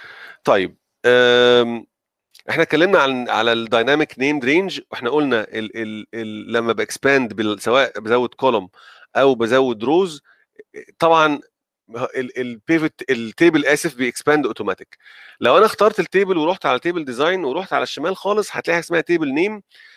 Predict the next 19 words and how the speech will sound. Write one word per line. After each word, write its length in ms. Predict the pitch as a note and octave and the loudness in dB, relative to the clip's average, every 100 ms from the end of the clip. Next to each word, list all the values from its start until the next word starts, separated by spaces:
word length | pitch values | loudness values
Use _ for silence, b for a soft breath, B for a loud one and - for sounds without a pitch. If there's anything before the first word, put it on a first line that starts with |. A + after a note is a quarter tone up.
| b - | b -8
فطبعًا 600 | B2 F#3+ F#3 D#3 C#3 B2+ | -2 0 2 2 0 -4
و-، 400 | B2 B2 A#2+ A2 | -2 0 0 -2
ولو 220 | A#2 B2+ | -4 -2
سمحت 400 | B2+ C#3 D3 - | -2 0 -2 -2
وارجوك 640 | A#2 A2 A2+ A2+ C#3 - A2+ | -4 -4 -4 -6 -8 -8 -10
وحط 420 | G#2+ - D#3 - | -6 -4 -4 -4
الموضوع 360 | B2 A#2 B2+ | -4 -2 0
ده 180 | C#3 C3 | 2 2
زي 120 | A2+ B2+ | 0 -2
ما 40 | |
بيقولوا 460 | B2 C#3 B2 A2+ G#2+ | -4 -4 -2 0 0
عندنا 380 | A2 A#2 B2+ | 0 -2 -2
في 160 | A#2+ - | -4 -6
ال-، 120 | G#2 | -6
بالمصري 480 | G#2+ G#2 A#2+ - A2+ | -6 -2 -2 -2 -2
يعني 180 | A#2 A2 | 0 0
حلقه 260 | C3 C3 | 0 -2
في 120 | - C3 | 0 -2
ودنك، 380 | C#3 D#3 - | 0 -2 -4